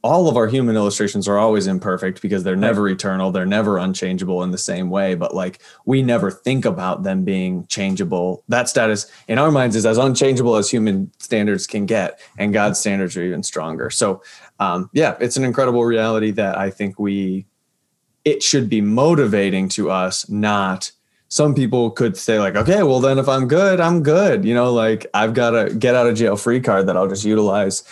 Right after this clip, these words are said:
Speaker 1: to, um, do whatever I want. But instead, the reality is, in fact, we write a no feel do. What do we want people to know? What do we want them to feel? What do we want them to do? The do for this message was to accept the work of Christ on their behalf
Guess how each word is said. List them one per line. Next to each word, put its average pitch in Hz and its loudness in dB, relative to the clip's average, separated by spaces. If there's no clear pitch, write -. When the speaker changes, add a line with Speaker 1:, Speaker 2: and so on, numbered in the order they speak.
Speaker 1:
to, 107 2
um, 92 -2
do 120 2
whatever 98 2
I 82 -4
want. 95 0
But 98 2
instead, 110 0
the 101 0
reality 95 0
is, 92 -2
in 110 -4
fact, 107 -2
we 117 2
write 107 4
a 98 4
no 110 4
feel 107 2
do. 98 0
What 110 2
do 113 2
we 120 2
want 110 0
people 107 0
to 104 2
know? 104 2
What 101 4
do 101 2
we 101 2
want 101 0
them 98 -2
to 95 -2
feel? 104 2
What 101 2
do 101 2
we 95 2
want 98 0
them 90 -4
to 87 -6
do? 92 0
The 107 2
do 107 2
for 107 0
this 101 0
message 101 0
was 98 0
to 104 0
accept 113 0
the 120 0
work 120 0
of 120 -2
Christ 110 0
on 113 0
their 113 2
behalf 98 0